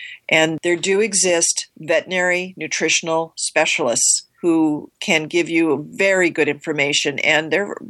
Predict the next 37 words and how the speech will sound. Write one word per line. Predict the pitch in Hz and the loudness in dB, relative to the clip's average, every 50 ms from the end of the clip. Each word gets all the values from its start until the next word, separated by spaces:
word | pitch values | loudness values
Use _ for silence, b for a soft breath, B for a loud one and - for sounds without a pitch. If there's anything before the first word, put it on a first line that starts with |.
| - | -10
pretty | _ - 339 480 440 294 | _ -2 0 2 2 2
affordable | - - - 214 262 294 - - 135 - | 0 0 0 0 2 2 2 0 0 -2
to | - 139 | -2 -8
consult | - 151 147 - - 190 120 - | -8 -2 -2 0 2 2 0 0
with. | - 120 92 67 - - _ _ _ _ _ _ _ _ _ _ | 0 0 0 0 -2 -8 _ _ _ _ _ _ _ _ _ _
And | - 185 | 0 0
it | 202 196 | 2 2
can | 226 214 | 2 0
be | 208 214 | 0 0
done | 185 190 180 180 180 175 175 - | 2 2 2 2 2 0 -2 -4
online, | - - 156 170 175 175 160 156 160 156 156 160 156 156 165 170 | -2 0 0 0 0 2 2 2 2 2 2 0 0 -2 -6 -4
over | - 151 147 160 | 0 0 0 2
the | 165 175 | 0 -2
phone. | 175 - 170 156 151 147 151 147 147 151 - _ _ _ | -2 0 0 0 2 2 0 0 -2 -6 -10 _ _ _
So | - - - 180 | -4 -2 0 0
it's | 175 170 | 0 0
a | 196 196 | -2 -2
really | 214 302 370 349 233 | 0 0 0 0 0
good | - - 208 185 156 | 0 -2 -4 -2 0
resource | 175 196 208 - - 156 151 151 - - | 0 0 0 0 2 0 0 0 0 0
that | 156 151 | 0 0
I | 151 | 0
wish | 156 170 170 165 - | 2 2 0 0 0
more | 170 165 170 170 | 0 0 0 0
people | - - 180 170 - 160 | 0 0 -2 0 0 2
would | 143 143 139 | 0 2 2
look | 147 156 160 - - | 2 -2 -2 0 0
at. | 135 - - - - _ B B B B B B B | 0 2 2 0 -4 _ B B B B B B B
There's | - 180 175 | 0 0 2
also | - - 196 214 233 - 294 269 | 2 2 2 2 2 2 2 2
a | 240 | 2
great | 220 - 185 180 180 175 - | 0 0 0 2 2 2 0
website, | 160 156 160 160 160 - - - 165 135 120 113 92 - - - B B B B B B B - | 0 0 2 2 2 2 0 2 4 4 2 2 0 -6 -12 -18 B B B B B B B -18
balance | 135 - 147 147 165 170 175 190 196 190 - - - - | -2 0 2 4 4 2 2 0 0 2 0 0 2 2
it | 151 170 165 165 - - - _ _ _ | 2 2 2 0 -2 -12 -12 _ _ _
dot | - 160 147 147 135 - | 0 2 2 2 2 -2
com, | - - - 135 127 117 107 95 - | -10 -6 -2 0 0 0 0 -2 -6